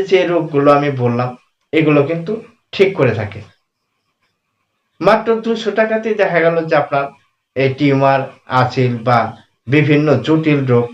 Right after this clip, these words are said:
কিডনিতে স্টোন হয়েছে, সেগুলো কিন্তু ঠিক হয়ে যায়। ক্যান্সারের রোগী পর্যন্ত এই হোমিওপ্যাথিতে ঠিক হয়ে যায়। এই হোমিওপ্যাথিক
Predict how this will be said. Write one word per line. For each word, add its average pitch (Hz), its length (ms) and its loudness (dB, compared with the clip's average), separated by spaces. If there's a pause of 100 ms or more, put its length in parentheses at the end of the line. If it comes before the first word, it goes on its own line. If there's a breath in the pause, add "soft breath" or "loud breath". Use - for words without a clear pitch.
(560)
কিডনিতে 143 460 2
স্টোন 127 380 2
হয়েছে, 127 340 2 (520)
সেগুলো 160 400 2
কিন্তু 165 240 -4 (140)
ঠিক 147 200 -2
হয়ে 101 200 -4
যায়। - 140 -18 (1120)
ক্যান্সারের 226 640 4
রোগী 220 300 -4
পর্যন্ত 202 340 -2
এই 170 280 -2
হোমিওপ্যাথিতে 151 640 -4 (120)
ঠিক 131 200 -2
হয়ে 101 180 -6
যায়। 98 140 -14 (1600)
এই 214 140 6
হোমিওপ্যাথিক 220 680 2